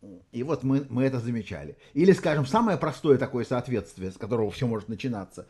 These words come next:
что если мы рассматриваем последовательности из нули-, из нулей и единиц, то двоичная система устанавливает как раз взаимно однозначное соответствие между этими последовательностями и, а, а, значит, числами.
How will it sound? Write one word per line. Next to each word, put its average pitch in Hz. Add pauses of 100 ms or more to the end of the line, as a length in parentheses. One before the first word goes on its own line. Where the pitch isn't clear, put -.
(200)
что -
если 135
мы 131
рассматриваем 135 (160)
последовательности 123
из 110
нули-, 127 (140)
из 113
нулей 127
и 107
единиц, 170 (800)
то 180 (300)
двоичная 139
система 147 (180)
устанавливает 139
как 117
раз 151
взаимно 123
однозначное 117
соответствие 120
между 113
этими 113
последовательностями 101
и, 127 (160)
а, 90 (880)
а, 85 (120)
значит, 87 (360)
числами. 73